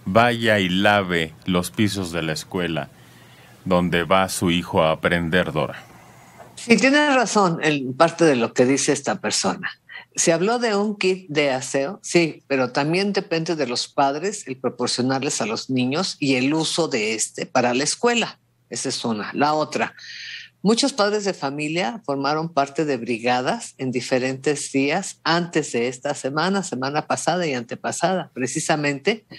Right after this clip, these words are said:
Speaker 2: para el aseo y ver las necesidades inmediatas de la escuela. Y sí, efectivamente, muchas escuelas no cuentan con el servicio completo,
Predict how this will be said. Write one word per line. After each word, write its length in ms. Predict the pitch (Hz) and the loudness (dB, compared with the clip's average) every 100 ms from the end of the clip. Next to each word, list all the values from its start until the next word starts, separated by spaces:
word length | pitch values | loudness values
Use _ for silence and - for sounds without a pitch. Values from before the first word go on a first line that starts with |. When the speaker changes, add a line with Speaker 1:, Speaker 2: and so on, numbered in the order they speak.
| - - | -20 -8
Speaker 2:
para 200 | - 135 | 0 2
el 120 | 131 127 | 2 0
aseo 600 | 127 - 151 170 220 - | -2 0 2 2 -2 -4
y 100 | 147 | -4
ver 260 | 143 143 - | -2 -4 -6
las 320 | 127 117 117 | -4 -4 -4
necesidades 880 | 123 - 120 131 127 127 131 131 - - - - | -6 -4 -2 0 0 0 -4 -6 -8 -16 -20 -10
inmediatas 720 | 151 151 147 131 139 139 131 120 | -2 0 0 0 0 0 -4 -4
de 80 | |
la 100 | 107 | -6
escuela. 540 | 107 - 123 107 - - _ - - | -6 -6 -4 -4 -6 -12 _ -6 2
Y 120 | 190 | 2
sí, 340 | - 220 208 - | 4 0 -2 -4
efectivamente, 880 | 143 151 147 160 170 151 143 135 156 | -2 -2 2 0 0 -2 -4 -2 -2
muchas 340 | 170 180 165 | -2 -4 -4
escuelas 500 | 147 - 165 170 165 | -4 0 2 2 -2
no 160 | 160 - | -4 -2
cuentan 360 | 160 165 160 | -2 -2 -4
con 200 | 156 120 | -4 -8
el 80 | 117 | -6
servicio 480 | - 117 131 - 135 | -4 -4 -2 -2 -2
completo, 580 | 160 156 208 214 170 | -2 0 0 0 -4